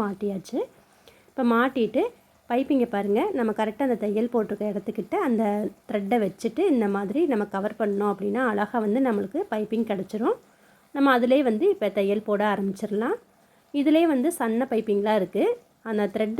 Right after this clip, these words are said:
வந்து நம்மளுக்கு சன்னமாவே இருக்கு. உங்களுக்கு சன்னமா வேணும் அப்படின்னாலும் நம்ம கடையில வாங்கிக்கிட்டு சன்னமா பைப்பிங் வேணுனாலும் வச்சுக்கலாம். இது வந்து ஒரு மீடியமா ஒரு பைப்பிங் தான் நான் வைக்கிறேன்.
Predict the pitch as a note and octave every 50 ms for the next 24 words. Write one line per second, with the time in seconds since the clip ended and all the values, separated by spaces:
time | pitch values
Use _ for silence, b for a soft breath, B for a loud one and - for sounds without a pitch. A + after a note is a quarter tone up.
0 | D4+ C#4 A#3+ A#3 F4 A#4+ A#4+ F#4 C#4+ A#3+ A3 G#3+ G#3 G3+ - G#3+ G3+ G3+ A3 A#3
1 | A#3+ A3+ A3 A3 B3 A#3+ G3 - - A3 D4 A4 - - B3 A3+ G#3 G#3 G#3 -
2 | A3 A3 A3+ C4 C#4 C#4+ C#4 B3+ A#3+ A3+ A3 G#3+ G#3+ G#3 G3 G#3 F#3+ G3+ G3+ G3
3 | F#3+ G3+ C#4 E4+ D#4+ B3+ A3 G3+ - G3+ G3+ G#3 G#3+ G#3+ G3 G3 F#3 F#3+ G3+ G3+
4 | G3+ F#3+ F#3+ - C#4+ B4 b b b b b b b - - C4 B3+ B3+ C4 C4
5 | B3+ - A3 A3 A3 A3 G#3 G#3+ A3 G#3 G#3 G3 G3+ G#3 A3 B3 B3 A#3 A#3 -
6 | - - - G#3 B3 F4+ A#4+ - - C4 B3 B3 A#3+ A#3 B3 C#4+ C#4+ B3 A#3 G#3+
7 | A3 A3 G3+ A3+ A3+ A#3 A#3+ A#3+ A#3+ A#3 A3 G#3+ G3+ G#3 G#3 G#3 G3+ G3 G3+ -
8 | G#3 G#3 G#3 G3+ A3 A#3+ A#3+ A3 G3+ F#3+ - - - G3 A3 D4+